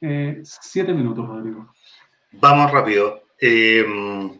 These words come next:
Speaker 2: este es el, el último proyecto que estamos ahora, que partió como nos invitan a participar en un concurso de arquitectura cerrado de oficinas de arquitectura chilena, <coughs> y nos dicen, bueno, tiene tres días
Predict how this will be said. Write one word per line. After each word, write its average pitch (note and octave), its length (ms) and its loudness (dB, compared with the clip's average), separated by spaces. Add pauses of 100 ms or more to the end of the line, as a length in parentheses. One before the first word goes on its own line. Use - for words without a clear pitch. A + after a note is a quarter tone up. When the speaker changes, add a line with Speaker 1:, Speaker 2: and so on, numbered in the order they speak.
(1300)
Speaker 2:
este G#3+ 260 4
es G3 60 6
el, F#3+ 180 -2
el D#3+ 120 2
último G3+ 320 2
proyecto F#3 360 2
que E3+ 60 -2
estamos F#3 320 2
ahora, E3 380 6
que C3 260 2
partió E3+ 520 2
como D3 680 4
nos B2 140 0
invitan C3+ 380 0
a D3+ 60 2
participar - 540 0
en D#3+ 60 6
un C#3+ 120 -2
concurso C#3 500 -2
de D3+ 80 4
arquitectura E3 840 0
cerrado D3+ 800 2
de A#2+ 80 -2
oficinas B2+ 400 -4
de B2+ 80 -2
arquitectura - 480 -6
chilena, D#3+ 460 0 (680)
<coughs> - 440 4
y D3+ 640 4
nos B2+ 200 0
dicen, D#3+ 260 2
bueno, D#3+ 200 4
tiene F3+ 240 4
tres F#3+ 260 0
días D#3+ 380 2